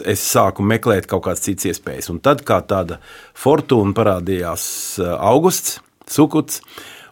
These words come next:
un piedāvāja kopīgi veidot video studiju, ko mēs nosaucam par Rīgas video centru. Un šī sakarā es aizgāju strādāt uz, eh,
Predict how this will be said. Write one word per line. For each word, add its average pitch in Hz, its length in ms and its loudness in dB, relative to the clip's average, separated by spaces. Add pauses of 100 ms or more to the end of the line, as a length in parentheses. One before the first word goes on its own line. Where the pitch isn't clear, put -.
un 104 160 0
piedāvāja 131 560 6
kopīgi 123 640 4
veidot 110 500 4
video 98 520 2 (100)
studiju, 147 580 0 (280)
ko 101 160 0
mēs 95 180 -4
nosaucam 101 440 -2
par 92 120 0
Rīgas 104 240 -2
video 143 300 4
centru. 131 420 0 (220)
Un 104 100 -2
šī 127 200 6
sakarā 127 380 4
es - 100 0
aizgāju 110 320 2
strādāt 107 580 0
uz, 92 300 -4
eh, 95 140 2